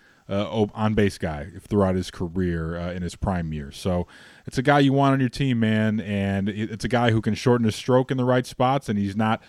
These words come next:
a, a, a type of hitter that sells out all the time, but he's just a, a good hitter and a good clubhouse fit. And again, I, I hope we're talking about that's the first,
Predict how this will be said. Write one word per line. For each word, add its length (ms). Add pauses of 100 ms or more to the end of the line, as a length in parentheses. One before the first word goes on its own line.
(300)
a, 360
a, 320
a 40
type 220
of 60
hitter 140
that 160
sells 340
out 180
all 160
the 100
time, 260
but 100
he's 160
just 200
a, 320
a 60
good 320
hitter 380 (240)
and 80
a 40
good 200
clubhouse 420
fit. 300 (340)
And 140
again, 420
I, 400
I 20
hope 200
we're 80
talking 320
about 340
that's 240
the 80
first, 460